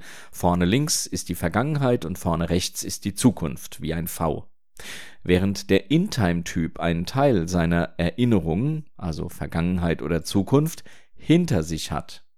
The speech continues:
Er muss bei der Befragung nach dem Verlauf seiner Zeitlinie also den Kopf teilweise drehen. Für ein Coaching oder eine Beratung kann das Arbeiten mit einer solchen Zeitlinie sehr spannend sein, besonders wenn es um Veränderungsprozesse geht.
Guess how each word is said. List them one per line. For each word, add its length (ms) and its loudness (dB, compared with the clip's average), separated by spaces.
Er 100 4
muss 160 2
bei 140 4
der 100 6
Befragung 580 2
nach 180 0
dem 180 0
Verlauf 460 4
seiner 280 0
Zeitlinie 600 0
also 180 -2
den 140 0
Kopf 340 0
teilweise 600 2
drehen. 500 2
Für 180 2
ein 200 0
Coaching 560 6
oder 180 4
eine 160 2
Beratung 640 2
kann 200 0
das 180 2
Arbeiten 640 2
mit 140 -2
einer 220 2
solchen 340 0
Zeitlinie 540 0
sehr 200 2
spannend 460 -2
sein, 320 -2
besonders 500 6
wenn 120 4
es 120 2
um 120 -2
Veränderungsprozesse 1040 2
geht. 440 -4